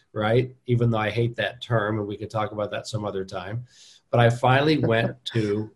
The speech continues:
Speaker 1: you know, "Let's, let's do business." And as soon as I, uh, as soon as my presentation, uh, was completed, you know, you know what he did? They're sitting next to each other. He just <laughs> points this way. He points to his wife.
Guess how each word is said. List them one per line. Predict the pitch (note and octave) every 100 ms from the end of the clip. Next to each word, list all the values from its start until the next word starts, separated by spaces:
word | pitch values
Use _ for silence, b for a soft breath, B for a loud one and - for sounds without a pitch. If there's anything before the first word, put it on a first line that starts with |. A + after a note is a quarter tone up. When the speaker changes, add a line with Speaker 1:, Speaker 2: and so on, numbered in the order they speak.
| -
Speaker 1:
you | B2
know, | G#2+ A2+
"Let's, | A2+ B2 B2 - -
let's | B2 B2 -
do | A#2+
business." | A#2 D#3+ E3 F#2+ D#2+ - -
And | A#2
as | A2+
soon | - C#3+ D#3+
as | F3+
I, | E3 D3 C#3 - _ -
uh, | B2 B2
as | -
soon | D3
as | E3+ D3+
my | C3+ B2+ B2 B B B _ _
presentation, | - C#3+ C3 C3 B2+ C3 B2+ - G2+ G2 G#2+ _ _ _ _ A#2
uh, | A2
was | A2+ A2
completed, | - A#2+ - C3+ B2 F2 A#2 - _ _ _ _ -
you | C3
know, |
you | C3+ C3+
know | D3
what | D#3
he | D3+
did? | D3 D#3 F3 F3+ - _ _ _ _ _ _
They're | B2+ B2
sitting | B2 C#3 E3
next | D#3 D#3 -
to |
each | D#3 -
other. | D3+ D3+ F3 F3 _ _ _ _
He | - C3
just | C3 C3 -
<laughs> | D3+
points | C3+ B2+
this | - C3 B2 G#2+
way. | F2+ - - _ _ _ _ _ _ _
He | C3
points | B2 - D3+ D#3 -
to | D#3
his | C3+ A#2+
wife. | A2+ A#2+ E2+